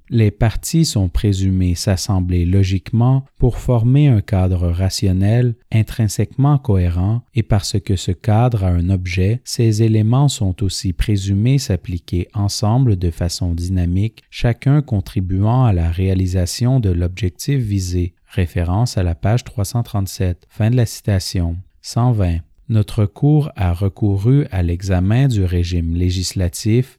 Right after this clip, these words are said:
principe d'interprétation législative, pour interpréter le code criminel. Par exemple, en ce qui concerne l'interprétation donnée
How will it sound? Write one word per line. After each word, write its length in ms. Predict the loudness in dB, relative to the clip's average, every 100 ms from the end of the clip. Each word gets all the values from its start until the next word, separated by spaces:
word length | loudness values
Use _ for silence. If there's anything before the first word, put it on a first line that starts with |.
| _ -6
principe 600 | 0 0 0 -4 -4 -2
d'interprétation 1080 | -2 0 0 2 0 0 -4 -4 -4 -4
législative, 1000 | -2 -2 -2 -4 -4 -4 -2 0 0 -2 -4
pour 180 | 0 0
interpréter 720 | 0 0 2 2 0 0 2
le 160 | 2
code 280 | 0 -2 -4
criminel. 720 | -4 -2 0 0 0 0 -4 -6 _
Par 160 | 0 0
exemple, 600 | 0 -2 0 0 -2 -4
en 120 | -6
ce 160 | -4 -6
qui 200 | -6 -6
concerne 600 | -4 -2 -2 -2 0 0
l'interprétation 960 | -2 -2 -4 -4 -4 -4 -4 -4 -4
donnée 480 | -2 0 2 0